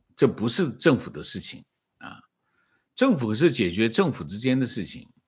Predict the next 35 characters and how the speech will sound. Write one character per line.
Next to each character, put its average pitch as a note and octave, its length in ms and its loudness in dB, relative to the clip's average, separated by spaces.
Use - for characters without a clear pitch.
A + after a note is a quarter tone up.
那 - 120 -4
么 C3+ 420 4
为 F#3 180 2
什 C3+ 160 0
么 B2+ 160 4
川 C#3+ 320 0
普 E2 380 -8
政 B2+ 300 0
府 D#2 180 -12
这 E3+ 240 0
么 B2 140 2
在 A#2+ 260 0
意 F#2 220 0
矿 A#2+ 340 -2
产 - 300 -12
啊？ - 240 -18
呃， G2 1120 -2
而 D3 140 6
且 G2 280 2
乌-， F#3 160 0
乌 G3 160 2
克 E3+ 100 -2
兰 C3+ 160 6
虽 E3 160 4
然 D#3 160 4
有 G#2+ 140 2
这 G#2+ 160 -4
些 A#2 100 -2
矿 B2+ 260 0
产， - 300 -10
当 C3+ 140 4
然 B2 100 0
很 E2 140 -6
厉 A#2+ 160 2
害， F2+ 260 -10